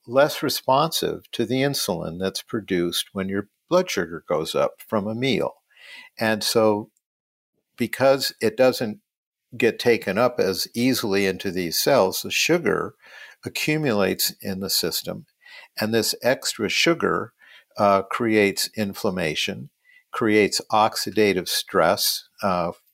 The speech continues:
which forms free radicals and causes cell death. Oxidative stress is when things oxidate. And we talk about antioxidants. Antioxidants, glutathione, by the way, is probably the best supplement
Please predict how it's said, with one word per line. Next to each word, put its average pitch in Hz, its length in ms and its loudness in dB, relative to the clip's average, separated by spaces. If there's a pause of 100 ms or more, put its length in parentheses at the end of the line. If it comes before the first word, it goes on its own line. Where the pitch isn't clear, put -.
(100)
which 98 260 -6
forms 92 460 -6
free 117 320 -2
radicals 101 840 0 (440)
and 90 480 -2 (360)
causes 101 480 0
cell 104 320 2
death. 82 440 2 (100)
Oxidative 123 580 0
stress 98 480 2
is 87 160 -12
when 95 160 -10
things 98 400 -10 (120)
oxidate. 92 640 -4 (680)
And 92 440 -2 (160)
we 113 160 -4
talk 117 320 2
about 95 300 2 (120)
antioxidants. 92 1200 0 (100)
Antioxidants, 95 1040 0
glutathione, 117 800 -2
by 87 200 0
the 82 100 -4
way, 80 240 -4
is 80 280 -8 (100)
probably 98 340 0
the 85 140 -6
best - 360 0
supplement 87 560 -2